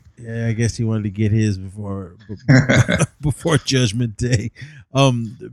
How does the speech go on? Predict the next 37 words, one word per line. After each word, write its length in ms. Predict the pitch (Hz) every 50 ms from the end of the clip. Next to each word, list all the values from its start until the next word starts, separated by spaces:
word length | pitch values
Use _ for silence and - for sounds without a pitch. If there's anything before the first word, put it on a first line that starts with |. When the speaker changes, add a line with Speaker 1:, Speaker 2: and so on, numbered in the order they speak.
| 120 113 107 _ _ -
Speaker 1:
to 80 | 143
back 280 | 117 135 139 139 - -
up 140 | 135 127 127
really 220 | 123 120 117 110
quick, 460 | - - 120 110 107 98 - _ - - -
uh, 440 | 131 120 113 113 113 110 107 104 90 - _ _ _ _ _ _ _ _ _
right 220 | 120 127 135 139
when 160 | 131 131 123 123
the 120 | 120 113
announcement 760 | 107 104 104 101 101 107 113 120 113 - - 104 98 95 90 101
happened, 440 | 101 104 104 98 - 98 95 95 98
uh, 260 | 95 92 92 92 90 - - _ _ -
there 80 | 120
was 180 | 135 143 127 104
a 80 | 107 95
classroom 640 | - - - 107 120 123 117 - - 98 95 92 90
full 300 | - - 117 117 110 107
of 60 | 104
little 220 | 104 110 104 101 92
girls, 480 | 90 101 104 101 98 95 92 - - _ _ _ _ _ _ _ _ _ _
um, 400 | 101 98 95 92 92 92 90 90
and 160 | 95 98 98 95
they 80 | 98
were 100 | 95 95 87
just 240 | 87 92 92 90
drawing 380 | 87 92 92 92 95 98 90 82
stuff. 240 | - - - 82 -
I 60 | 95
don't 120 | 101 98 92
know 80 | 87
what 200 | 85 87 90 -
they 60 | - 92
were 140 | 87 90
drawing, 420 | 85 85 92 95 92 90 87 87 85 -
but, 200 | 95 92 82 - _ _ _ _ _ _ _ _ _ _ _ _ _
uh, 340 | 98 104 104 104 101 101 101
the, 200 | 101 107 107 101